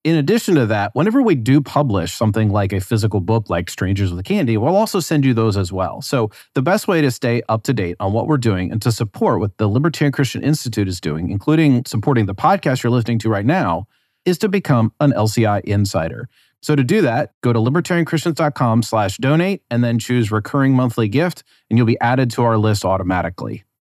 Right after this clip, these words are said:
Thank you for your support, and I'll let you get back to the podcast. You know, when you read the beginning of a book and it says, "Hey, we're gonna describe contemporary critical theory, and then we're gonna critique it,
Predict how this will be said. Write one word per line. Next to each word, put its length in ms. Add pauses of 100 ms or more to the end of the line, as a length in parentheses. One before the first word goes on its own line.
Thank 160
you 80
for 100
your 140
support, 440
and 120
I'll 80
let 120
you 120
get 140
back 200
to 60
the 80
podcast. 560 (1080)
You 120
know, 140
when 100
you 100
read 180
the 80
beginning 280
of 80
a 40
book 220
and 80
it 80
says, 160
"Hey, 220
we're 160
gonna 260
describe 460
contemporary 400
critical 240
theory, 480
and 100
then 80
we're 80
gonna 160
critique 380
it, 180